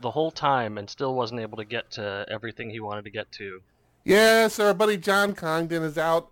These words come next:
Speaker 2: out again. Uh, this time I, I think he, he might not be feeling well as one of his issues.
Speaker 1: Yeah, yeah, he's, uh, down with the sickness, so they say.
Speaker 2: Yeah, there's something going around. It, it, it traveled through my entire house before I got it.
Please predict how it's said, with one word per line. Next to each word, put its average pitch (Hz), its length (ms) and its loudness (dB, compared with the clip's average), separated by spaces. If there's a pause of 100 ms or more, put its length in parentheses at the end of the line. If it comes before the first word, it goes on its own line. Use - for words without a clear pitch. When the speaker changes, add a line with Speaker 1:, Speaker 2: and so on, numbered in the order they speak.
(100)
Speaker 2:
out 180 180 0
again. 175 680 0 (340)
Uh, 147 440 0
this 214 200 0
time 214 200 -2
I, 156 180 -6
I 151 40 -10
think 180 220 -6
he, 165 220 -10 (200)
he 226 180 -6
might 185 260 -4
not 139 200 -4
be 135 120 -8
feeling 135 340 -6
well 139 240 0
as 131 120 -10
one 143 120 -8
of 135 160 -6
his 175 200 -4
issues. 139 560 -10 (160)
Speaker 1:
Yeah, 170 200 4
yeah, 170 220 4
he's, 143 300 -6
uh, 120 340 2 (440)
down 143 220 -2
with 143 80 -4
the 131 80 -8
sickness, - 580 -8
so - 180 -12
they 110 140 -12
say. 107 300 -14 (420)
Speaker 2:
Yeah, 143 120 -6
there's 156 140 -6
something 190 320 -6
going 180 180 -2
around. 185 180 0
It, 156 120 -2
it, 214 280 -4
it 247 260 -2
traveled 285 380 2
through 185 180 -2
my 170 140 0
entire 143 320 0
house 160 280 2
before 123 360 -10
I 135 80 -2
got 113 280 -6
it. 117 160 -12